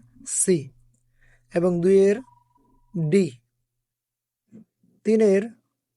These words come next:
ডি, চারের সিক মানে সি, পাঁচের ই, আহ, সি, ছয়ের এ এবং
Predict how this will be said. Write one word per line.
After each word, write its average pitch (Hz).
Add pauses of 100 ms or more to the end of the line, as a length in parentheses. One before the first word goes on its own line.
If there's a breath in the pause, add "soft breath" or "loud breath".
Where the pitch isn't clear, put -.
ডি, 170 (2000)
চারের 196 (560)
সিক 220 (200)
মানে 170 (360)
সি, 214 (1080)
পাঁচের 190 (440)
ই, 208
আহ, - (140)
সি, 208 (440)
ছয়ের 196 (100)
এ 190 (240)
এবং 180